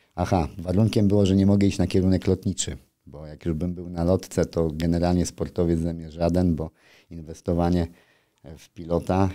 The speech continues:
i sposób studiów, e, w, e, w wojskowej wtedy szkole wyższej oficerskiej lotniczej, no nie po-, nie, nie, nie dałby rady, e, taki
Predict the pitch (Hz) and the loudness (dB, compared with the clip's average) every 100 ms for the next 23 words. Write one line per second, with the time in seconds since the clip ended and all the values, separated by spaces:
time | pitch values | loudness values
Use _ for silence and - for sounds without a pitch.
0 | - 82 80 82 82 - - - - 87 | -8 -16 -16 -16 -16 -20 -20 -20 -8 -4
1 | - - - - 80 85 - _ - 62 | -4 -4 -6 -4 -4 -4 -8 _ -20 -18
2 | 78 80 80 80 78 78 - 80 - - | -16 -16 -16 -16 -16 -18 -18 -20 -20 -14
3 | 80 85 85 85 78 80 85 - 87 80 | -6 -2 0 -2 -2 -2 -2 0 0 0
4 | - - 78 78 - - 80 76 78 - | -4 -12 -18 -16 -6 -2 0 -2 -4 -4
5 | 78 - 82 - 78 78 - 85 - 90 | -4 -2 -6 -2 -4 -4 -6 -8 -6 -4
6 | 92 98 101 95 - 101 95 98 - 104 | -4 -6 -6 -6 -4 -4 -2 -4 -2 -4
7 | 104 85 120 95 82 80 80 78 78 - | -4 0 2 4 2 0 -2 -2 -4 -8
8 | _ - _ - 73 73 - 73 78 76 | _ -20 _ -10 -4 -2 -2 -4 -4 -4